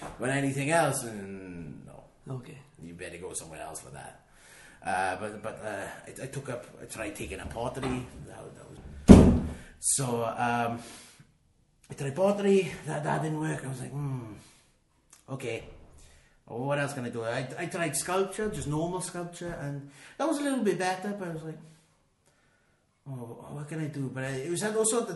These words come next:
Speaker 2: the, at, at the time where, like I said, I wasn't doing wrestling. Like, wrestling was not, not, no in the, in the future, not in my, in my vision of where I was going in the future, but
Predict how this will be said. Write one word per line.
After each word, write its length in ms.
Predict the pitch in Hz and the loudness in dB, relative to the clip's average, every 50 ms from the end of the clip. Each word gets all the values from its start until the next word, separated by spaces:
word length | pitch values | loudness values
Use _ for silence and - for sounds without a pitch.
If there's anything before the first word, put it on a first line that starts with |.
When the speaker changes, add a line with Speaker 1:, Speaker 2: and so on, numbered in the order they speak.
| - - | -10 -10
Speaker 2:
the, 80 | - 175 | -8 -8
at, 100 | 170 - 151 | -8 -8 -10
at 60 | 147 | -12
the 60 | 143 135 | -12 -12
time 320 | - - 165 165 160 151 | -10 -8 -6 -4 -4 -4
where, 220 | 143 139 131 127 - - - - - - - - - - - - _ _ _ _ _ _ _ - | -4 -2 -4 -4 -6 -10 -16 -20 -20 -20 -20 -20 -20 -20 -20 -20 _ _ _ _ _ _ _ -10
like 80 | 143 147 | -8 -8
I 20 | |
said, 180 | 139 147 156 147 | -6 -4 -4 -4
I 40 | |
wasn't 240 | 147 165 175 202 202 202 | -4 -2 -2 -2 0 0
doing 140 | 202 196 | 2 2
wrestling. 420 | 190 190 180 175 - 185 180 175 160 | 0 -2 -2 -4 -4 -4 -4 -4 -4
Like, 140 | 151 135 131 | -4 -4 -4
wrestling 360 | 143 160 165 160 180 185 180 | -4 -4 -2 -2 -4 -4 -6
was 120 | 165 151 | -6 -4
not, 320 | 170 175 170 170 165 - 156 | -4 -2 -2 -2 -4 -4 -4
not, 300 | 156 160 165 160 160 147 | -4 -4 -6 -6 -6 -6
no 200 | 156 170 175 185 | -4 -2 -2 -2
in 200 | 185 185 185 175 | -2 -2 -2 -2
the, 120 | 160 156 156 | -4 -4 -4
in 100 | 151 143 | -4 -6
the 60 | 139 | -6
future, 380 | 135 139 151 156 151 - 156 151 | -6 -6 -6 -6 -6 -6 -6 -4
not 220 | 147 147 147 143 | -4 -4 -4 -4
in 100 | 139 131 | -4 -6
my, 240 | 123 120 113 107 104 101 - - - _ _ - - | -6 -8 -10 -10 -12 -14 -18 -20 -20 _ _ -20 -18
in 80 | - | -16
my 280 | 117 110 107 107 107 104 101 - - _ _ _ _ _ _ _ _ _ _ - - | -16 -14 -14 -14 -14 -14 -16 -20 -20 _ _ _ _ _ _ _ _ _ _ -20 -12
vision 540 | 110 151 160 147 156 170 165 165 156 - - - | -6 -6 -4 -2 -2 -4 -4 -4 -6 -8 -12 -14
of 100 | - - | -14 -10
where 140 | 135 131 131 | -8 -8 -8
I 40 | 127 | -8
was 120 | 120 120 | -8 -10
going 260 | - 135 131 127 123 | -8 -8 -8 -6 -6
in 100 | 127 117 | -8 -10
the 60 | 110 107 | -10 -12
future, 440 | - 135 127 127 - 139 135 131 131 - | -10 -10 -10 -10 -10 -10 -10 -10 -10 -12
but 300 | - 127 120 - - - | -14 -14 -16 -16 -18 -20